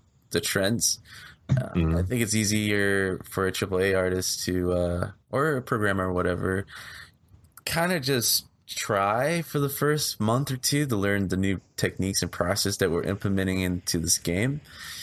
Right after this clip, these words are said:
Speaker 2: Mm-hmm.
Speaker 1: But after that, you're just rinse and repeating. Like, you're not really learning. A lot of the levels that we worked on has been, like, a year plus. Like, you're working on the same thing six months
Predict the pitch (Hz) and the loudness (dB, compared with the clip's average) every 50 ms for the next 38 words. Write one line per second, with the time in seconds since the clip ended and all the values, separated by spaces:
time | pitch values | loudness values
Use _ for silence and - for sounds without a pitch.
0 | - - - 85 80 80 80 - 120 107 120 147 170 - 123 101 104 120 147 143 | -14 -4 -2 0 0 2 2 2 2 2 2 2 2 -2 -4 -2 0 0 0 0
1 | 90 90 95 98 - - 104 - - - 90 95 101 101 - - 95 92 90 87 | -2 -2 -4 -2 -2 -2 -2 -2 -2 -2 -2 -2 0 0 0 0 0 0 0 -2
2 | 82 - - 104 110 104 92 90 87 90 92 90 98 104 110 123 131 123 110 104 | -4 -4 -2 0 0 2 0 0 0 0 -2 0 0 0 0 0 -2 -2 0 0
3 | 107 104 98 95 92 92 - - - _ _ - - - - - - - - - | 0 2 2 2 0 -2 -4 -8 -14 _ _ -20 -20 -18 -16 -16 -16 -18 -20 -20
4 | - _ _ _ _ _ - - 104 120 127 120 104 95 95 92 - - - 127 | -20 _ _ _ _ _ -8 -4 -2 0 0 0 0 -2 -2 -4 -4 -2 0 0
5 | 165 208 170 135 110 107 104 120 127 123 120 107 104 98 90 98 113 107 101 104 | 0 2 0 0 0 2 2 2 2 2 0 0 0 0 2 2 2 2 2 0
6 | 92 - 90 87 87 90 87 87 - - - 101 98 98 92 101 - 95 95 92 | 0 0 0 0 2 0 -2 -4 -8 -8 -6 -2 -2 -2 -2 -2 -2 -2 0 0
7 | 92 92 90 - - 95 85 85 98 101 98 92 - - - 101 98 92 92 - | 0 -2 -2 -2 -2 -2 -2 0 0 0 0 -2 -2 -4 0 0 2 2 2 0
8 | - - - - - 95 92 92 104 110 139 160 - 131 110 101 95 87 - - | -2 -2 -4 -4 -4 -4 -2 -2 0 0 0 0 0 0 0 0 0 0 0 2
9 | 92 92 95 95 90 - - - 92 98 98 92 85 85 87 - _ _ - - | 2 2 2 0 -2 -4 -4 -4 -2 -2 0 0 -2 -4 -6 -8 _ _ 0 2
10 | - 110 98 - - 98 95 92 90 - - - - - | 2 2 2 0 -2 0 0 0 2 2 0 0 -2 -6